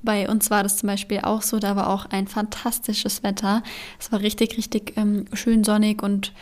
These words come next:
morgens sind schon alle, also die Kinder vor allem, glücklich im Haus rumgehüpft und man hat sich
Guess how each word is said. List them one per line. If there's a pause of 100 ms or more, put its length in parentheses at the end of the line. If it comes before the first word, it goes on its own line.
(200)
morgens
sind
schon
alle,
also
die
Kinder
vor
allem,
glücklich
im
Haus
rumgehüpft
und
man
hat
sich